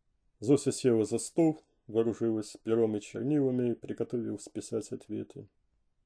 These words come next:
Старец Зосима взял первую записку, прочел, посмотрел внутренним взором. Судьбу того, кто вопрос написал. Отдал записку Зосе.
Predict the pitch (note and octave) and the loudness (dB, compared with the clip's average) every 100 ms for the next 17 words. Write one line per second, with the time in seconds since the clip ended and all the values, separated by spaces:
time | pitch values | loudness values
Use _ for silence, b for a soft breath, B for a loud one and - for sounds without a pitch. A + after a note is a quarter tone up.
0 | _ _ _ _ _ _ _ _ _ _ | _ _ _ _ _ _ _ _ _ _
1 | _ _ - D#3+ C#3 A#2 B2+ - C#3 A#2 | _ _ 0 4 4 2 -2 0 2 2
2 | G#2+ G2+ A#2+ A2+ - A2 G#2 G2+ A2 A#2+ | 0 0 2 2 0 -2 -2 -4 -4 -2
3 | D3+ C#3 - - - G#2 - C#3 C3+ B2 | -2 -2 -6 -10 -6 -6 0 0 0 -2
4 | _ - - - - B2+ B2 A2 _ _ | _ -10 -8 -6 -6 -4 -4 -4 _ _
5 | A#2+ A#2 - G#2+ G#2+ G2+ G#2 A2+ G#2 G2 | -4 -4 -4 -6 -6 -8 -4 -4 -4 -10
6 | G2 _ _ _ _ _ _ _ _ _ | -14 _ _ _ _ _ _ _ _ _
7 | _ _ _ - - A2+ G2+ B2 B2 C3 | _ _ _ -10 -6 -4 2 2 4 4
8 | C3+ D3 C#3+ - - - - A#2 A2+ - | 6 4 2 -6 -20 -10 0 0 0 -4
9 | A2 G#2 A2+ A2+ - - A2 G#2 A2 - | -8 -6 -4 -6 -6 -14 -14 -10 -12 -10
10 | A2 G#2+ G2+ F#2+ _ _ _ _ _ _ | -8 -8 -10 -16 _ _ _ _ _ _
11 | _ _ _ _ _ _ _ _ D3+ D3 | _ _ _ _ _ _ _ _ -2 2
12 | A#2+ G#2 A2+ - G#2 - G#2 A#2 C#3+ - | 2 2 -2 -2 -6 -6 -6 -2 -2 -2
13 | A2+ A2+ | -8 -8